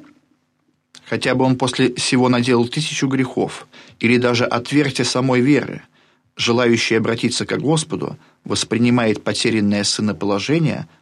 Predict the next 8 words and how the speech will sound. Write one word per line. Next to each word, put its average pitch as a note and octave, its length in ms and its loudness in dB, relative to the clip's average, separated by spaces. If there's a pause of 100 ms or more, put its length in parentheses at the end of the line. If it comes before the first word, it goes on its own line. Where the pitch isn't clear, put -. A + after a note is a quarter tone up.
(120)
посредством A#2+ 640 -2
таинства G#2 500 -4
покаяния». - 760 -8 (560)
Да, G2 140 -2
действительно, G2+ 360 -4
каждый G#2+ 360 -2
из G#2 100 -4
нас, A#2+ 240 -2